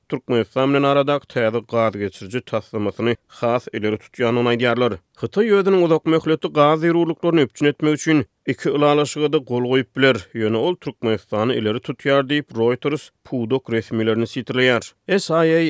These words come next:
Energy we Restart Energy geňeşdarlyk kompaniýalarynyň çaklamalaryna görä Türkmenistan Hytaý gaz geçirjisiniň D şahasynyň çeni bilen iki müň ýigirme sekizinji ýylda ýyllyk kuwaty elli milliard kub metr barabar boljak täze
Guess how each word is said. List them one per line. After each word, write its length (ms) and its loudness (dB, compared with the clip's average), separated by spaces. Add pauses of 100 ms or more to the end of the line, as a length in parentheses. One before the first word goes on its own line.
Energy 360 0
we 240 -4
Restart 480 -2
Energy 400 2
geňeşdarlyk 720 -2
kompaniýalarynyň 720 -2
çaklamalaryna 680 -2
görä 220 2
Türkmenistan 640 -4
Hytaý 340 -4
gaz 240 -2
geçirjisiniň 800 -2 (160)
D 260 0
şahasynyň 600 -4
çeni 280 -2
bilen 220 2 (140)
iki 220 -8
müň 140 2
ýigirme 260 0
sekizinji 500 -6
ýylda 280 0 (140)
ýyllyk 280 -6
kuwaty 520 -2
elli 160 -4
milliard 360 0
kub 240 -6 (100)
metr 380 -2
barabar 360 0
boljak 380 -2
täze 380 -2